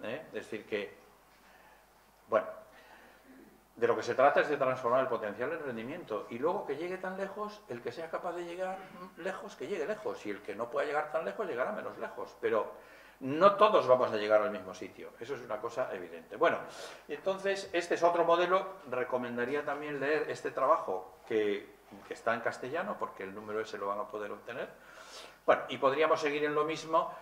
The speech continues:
simplemente fíjense arriba, novato y experto. Esto es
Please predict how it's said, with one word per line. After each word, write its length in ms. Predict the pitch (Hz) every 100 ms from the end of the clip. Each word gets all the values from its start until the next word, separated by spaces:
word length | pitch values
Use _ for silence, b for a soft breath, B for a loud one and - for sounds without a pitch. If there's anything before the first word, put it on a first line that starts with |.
| B
simplemente 540 | - 143 147 151 147
fíjense 380 | 139 135 143 143
arriba, 320 | 135 151 147
novato 340 | 139 135 - 139
y 100 | 117
experto. 560 | - - 101 - 104
Esto 300 | 143 135 147
es 340 | 147 - -